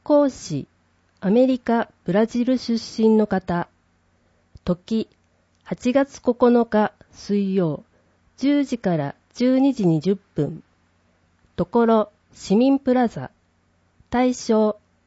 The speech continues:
小学生。定員、二十人先着。参加料、五百円。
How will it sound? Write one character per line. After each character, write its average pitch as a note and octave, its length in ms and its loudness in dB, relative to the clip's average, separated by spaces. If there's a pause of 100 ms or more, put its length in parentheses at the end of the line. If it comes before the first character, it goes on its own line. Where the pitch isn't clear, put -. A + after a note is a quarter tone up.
小 C4+ 320 0
学 C4+ 180 0
生。 - 360 -12 (960)
定 B3 320 4
員、 A#3 260 2 (460)
二 G3+ 120 2
十 C#4 320 2
人 E3+ 260 0 (280)
先 E3+ 300 -2
着。 D#3 440 -8 (760)
参 C#4 300 0
加 C#4+ 200 0
料、 F#3 320 -2 (220)
五 F3 100 0
百 A#3 340 -2
円。 D#3 260 -2